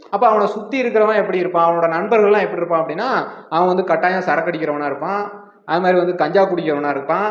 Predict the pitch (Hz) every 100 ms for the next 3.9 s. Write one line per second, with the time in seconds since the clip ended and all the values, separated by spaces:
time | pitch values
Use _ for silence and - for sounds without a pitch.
0 | 214 151 151 175 214 226 214 190 151 139
1 | 170 175 196 220 196 175 160 139 143 202
2 | 226 - - - 127 147 139 156 220 202
3 | 175 190 - 151 180 180 151 -